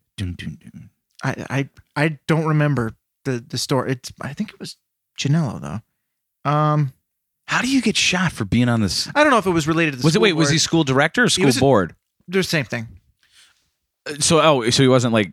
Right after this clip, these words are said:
Speaker 3: superintendent
Speaker 2: No,
Speaker 3: or
Speaker 2: but he was, he
Speaker 3: whatever.
Speaker 2: was a school, he was an elected official on the school board. Uh, but yeah, I don't, I mean, I don't think it was politically related. It was,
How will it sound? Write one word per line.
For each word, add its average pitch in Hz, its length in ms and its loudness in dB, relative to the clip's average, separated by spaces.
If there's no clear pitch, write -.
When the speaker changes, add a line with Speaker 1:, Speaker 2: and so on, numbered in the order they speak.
Speaker 3:
superintendent 95 840 0
Speaker 2:
No, 185 160 4
Speaker 3:
or - 40 0
Speaker 2:
but - 80 0
he - 60 2
was, 160 120 2
he - 80 -2
Speaker 3:
whatever. 185 80 2
Speaker 2:
was 160 120 0
a 143 60 -2
school, 175 180 0
he 175 60 0
was 208 100 0
an 214 60 0
elected 165 260 -2
official 135 300 -4
on 131 100 -4
the 131 60 -6
school 135 180 -4
board. 117 240 -2
Uh, 127 280 0
but 135 160 -4
yeah, 131 400 0
I 160 80 4
don't, 180 160 2
I 165 80 0
mean, 160 160 2
I 151 60 2
don't 147 120 0
think 127 140 -4
it - 20 0
was 117 80 -4
politically 123 380 -4
related. 117 400 0
It 147 60 -6
was, 131 180 -4